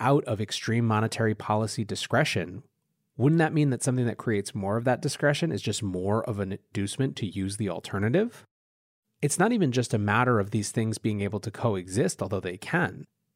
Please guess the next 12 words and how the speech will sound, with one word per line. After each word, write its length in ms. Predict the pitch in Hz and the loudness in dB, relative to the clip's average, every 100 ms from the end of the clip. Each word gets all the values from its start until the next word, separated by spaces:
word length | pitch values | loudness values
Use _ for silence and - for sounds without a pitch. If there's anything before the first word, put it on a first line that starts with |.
| _ _ | _ _
It's 120 | - | -2
that 100 | 156 | 2
the 80 | 147 | 4
major 380 | 131 143 156 143 | 6 6 6 4
forces 560 | - - 143 143 147 | 2 2 4 4 4
and 120 | 117 104 | 2 0
trends 400 | - 147 123 - | 2 2 2 2
driving 360 | 104 120 135 | 0 2 2
people 280 | 123 127 127 | 2 0 0
to 180 | - 110 | 0 0
adopt 460 | 87 113 156 - 120 | 2 4 2 2 -4
Bitcoin 420 | 110 - 110 | -2 0 0